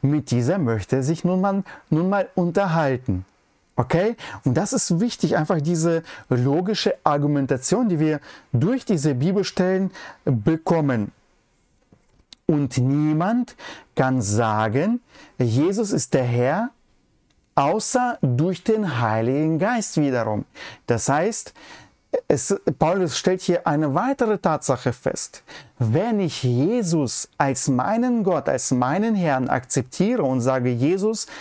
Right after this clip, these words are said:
du bist mein Herr“, ja, dann sagt das in mir der Heilige Geist. Okay?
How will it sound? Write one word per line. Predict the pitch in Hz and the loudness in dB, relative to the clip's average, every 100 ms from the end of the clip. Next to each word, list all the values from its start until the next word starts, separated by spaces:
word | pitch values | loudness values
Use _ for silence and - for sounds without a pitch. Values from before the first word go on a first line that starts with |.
| - - | -10 -2
du | 120 156 269 | 0 2 2
bist | 254 175 - | 0 0 0
mein | 131 113 | 0 2
Herr“, | 113 117 196 262 _ _ _ _ _ _ _ _ | 2 2 0 -2 _ _ _ _ _ _ _ _
ja, | 127 175 240 - - - - | 0 0 -2 -12 -14 -10 -4
dann | 110 101 190 277 262 | -2 0 2 2 0
sagt | 139 113 135 247 - | 0 0 -2 -2 -2
das | 240 - | -2 -2
in | - 180 156 | 0 0 2
mir | 139 240 262 | 2 0 0
der | 247 202 156 | 0 -2 0
Heilige | 147 214 226 247 | 0 0 0 -2
Geist. | 190 170 - - - - - _ _ _ _ _ _ _ _ _ _ _ _ _ _ _ - | -2 -2 0 -2 -4 -10 -18 _ _ _ _ _ _ _ _ _ _ _ _ _ _ _ -4
Okay? | 131 165 175 240 | -2 0 0 -2